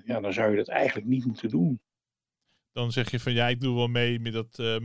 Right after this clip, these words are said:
Speaker 2: met dat machtsvertoon en met dat spel dat wordt gespeeld. En, eh, wij maken ons daar wel onder geschikt aan." Terwijl je eigenlijk gewoon
Speaker 1: Nou, dat
Speaker 2: een,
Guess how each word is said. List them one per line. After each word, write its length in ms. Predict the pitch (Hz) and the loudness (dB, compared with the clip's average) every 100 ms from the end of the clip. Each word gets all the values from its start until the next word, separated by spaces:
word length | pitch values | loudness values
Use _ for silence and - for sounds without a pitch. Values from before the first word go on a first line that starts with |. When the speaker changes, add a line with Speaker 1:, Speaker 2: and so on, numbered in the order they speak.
| 113 92 | -8 -10
Speaker 2:
met 180 | 117 | -8
dat 140 | 117 113 | -6 -4
machtsvertoon 520 | 120 113 117 107 107 | -4 -4 -4 -4 -2
en 80 | 110 | -4
met 100 | 110 | -6
dat 140 | 107 | -8
spel 280 | - 123 117 | -4 -2 0
dat 140 | 117 113 | 0 -4
wordt 160 | 113 | -8
gespeeld. 520 | - - 110 107 110 - | -10 -4 -2 -2 -4 -10
En, 340 | - 120 110 | -12 -10 -10
eh, 300 | 101 113 104 | -8 -8 -8
wij 180 | 120 123 | -6 -2
maken 300 | 123 120 120 | 0 0 -2
ons 120 | 117 | -2
daar 160 | 117 117 | 0 2
wel 100 | 117 | 0
onder 180 | 127 120 | 0 -4
geschikt 340 | 117 - - | 2 4 6
aan." 280 | - 98 95 - _ _ - _ | 4 0 -8 -18 _ _ -20 _
Terwijl 240 | 123 113 | 2 4
je 60 | 117 | 4
eigenlijk 300 | 117 - 127 | 2 -2 -2
gewoon 160 | 127 | 2
Speaker 1:
Nou, 120 | 156 | 6
dat 100 | 135 | 6
Speaker 2:
een, 80 | - | 8